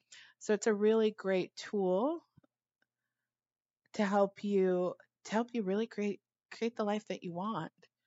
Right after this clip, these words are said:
So Secret Circle Private is open for new members, and my twenty twenty-three intuitive reading, there's just a few more um, I have a note to myself that I need to close it soon.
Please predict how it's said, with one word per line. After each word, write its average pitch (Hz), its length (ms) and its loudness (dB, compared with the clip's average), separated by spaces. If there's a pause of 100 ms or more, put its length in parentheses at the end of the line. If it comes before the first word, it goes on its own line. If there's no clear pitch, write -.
(280)
So 202 500 6
Secret 262 420 -2
Circle 220 560 4
Private 214 600 0 (280)
is 196 240 -4
open 196 420 0
for 196 180 -4
new 185 180 -4
members, 220 640 0 (100)
and 185 480 0 (340)
my 196 140 -2
twenty 208 380 -4
twenty-three 196 680 -4
intuitive 185 500 -6
reading, 185 300 -4
there's 175 320 -8
just 196 340 -2
a 190 60 -4
few 185 280 -6
more 170 380 -6 (680)
um, 190 160 -6
I 185 60 -4
have 185 140 -4
a 190 40 -6
note 185 200 -6
to - 120 -16
myself 175 360 -8
that 185 160 -6 (120)
I 190 60 -8
need 180 180 -10
to - 60 -16
close - 380 -6
it - 140 -12
soon. 170 340 -14